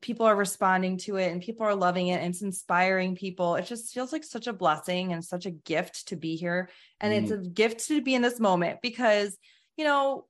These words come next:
Speaker 1: you and I have had several conversations, most of which have been recorded,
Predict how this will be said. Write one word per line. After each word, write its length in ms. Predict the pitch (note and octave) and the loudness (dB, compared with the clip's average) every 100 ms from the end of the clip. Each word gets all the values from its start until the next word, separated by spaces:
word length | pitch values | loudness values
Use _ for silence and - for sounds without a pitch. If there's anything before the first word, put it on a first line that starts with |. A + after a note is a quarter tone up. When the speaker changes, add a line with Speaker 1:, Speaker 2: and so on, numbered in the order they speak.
| - | -12
Speaker 1:
you 180 | A#3 D4+ | -8 -2
and 100 | D4+ | 2
I 120 | C#4+ | 2
have 180 | C#4 A3+ | 2 -2
had 300 | A3 A3 A3 | -2 -2 0
several 360 | F#3+ G#3 D4+ | 0 2 0
conversations, 960 | D4 A3 F3+ F3+ E3 D#3+ E3 E3+ G3+ A3+ | 0 -2 0 -2 -4 -6 -4 -4 -4 -2
most 320 | F#3+ F#3 A3+ A3+ | 2 2 2 0
of 80 | |
which 160 | F#3 F3+ | -2 -2
have 120 | G#3 | -2
been 140 | F3 E3 | 0 0
recorded, 640 | D#3+ - D#3 D#3 F#3+ D#4+ | -4 -2 -2 0 0 -2